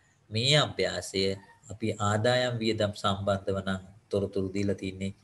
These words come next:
මේ අපි හදන්න ඕනේ ආදායම් ප්‍රකාශය. හරි. අපි දැන් මේ නිදසුනක් විදියට හදන්නේ.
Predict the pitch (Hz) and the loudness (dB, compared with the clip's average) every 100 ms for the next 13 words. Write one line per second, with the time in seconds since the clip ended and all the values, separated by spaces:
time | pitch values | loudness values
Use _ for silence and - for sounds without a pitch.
0 | _ _ _ 113 117 127 117 101 95 95 | _ _ _ -4 -2 -2 -2 -2 -2 -2
1 | 95 95 95 95 95 95 98 - _ _ | -6 -4 -6 -4 -4 -4 -6 -14 _ _
2 | _ - 101 95 95 92 95 120 185 233 | _ -2 0 2 0 2 2 2 0 -4
3 | - _ - - 95 - 92 95 101 - | -18 _ -8 0 0 0 0 2 0 2
4 | 90 87 87 - _ _ _ _ _ _ | 2 2 -2 -10 _ _ _ _ _ _
5 | _ - - - 107 117 117 113 113 104 | _ -10 -8 -8 -6 2 2 2 -2 0
6 | 101 104 117 107 113 104 101 98 90 90 | 0 2 0 -2 -2 0 2 2 0 0
7 | 107 131 180 | 0 0 -2